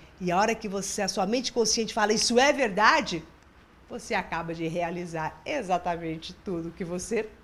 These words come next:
já absorveu. É o tal piloto automático. Então é isso, não deixe mais para depois, já comece hoje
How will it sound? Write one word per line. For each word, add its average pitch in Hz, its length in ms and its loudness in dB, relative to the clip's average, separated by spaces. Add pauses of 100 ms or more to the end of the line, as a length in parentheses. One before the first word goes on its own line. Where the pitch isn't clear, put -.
(120)
já 226 240 2
absorveu. 320 560 -6 (520)
É 165 100 -8
o 160 60 -6
tal 175 360 -6 (100)
piloto 202 420 -4
automático. 190 580 -2 (420)
Então 190 320 0
é 208 80 4
isso, 294 420 0 (140)
não 254 280 6
deixe 233 360 10
mais 196 260 4
para 185 260 4
depois, 254 560 6 (180)
já 240 260 8
comece 302 640 4
hoje 359 420 6